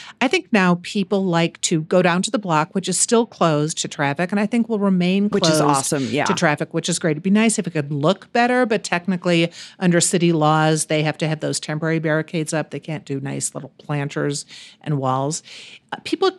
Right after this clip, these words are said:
Speaker 1: just like to be able to know there's a place they can go and have some fun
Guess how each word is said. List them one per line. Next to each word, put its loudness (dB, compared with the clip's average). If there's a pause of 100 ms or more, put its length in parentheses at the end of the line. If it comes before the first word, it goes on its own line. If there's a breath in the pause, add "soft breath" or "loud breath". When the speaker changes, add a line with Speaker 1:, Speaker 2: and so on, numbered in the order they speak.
Speaker 1:
just 2
like 0
to -14
be 2
able 0
to 2
know 2
there's 0
a -6
place -2
they -4
can 0
go -2 (320 loud breath)
and 4
have 0
some -2
fun -4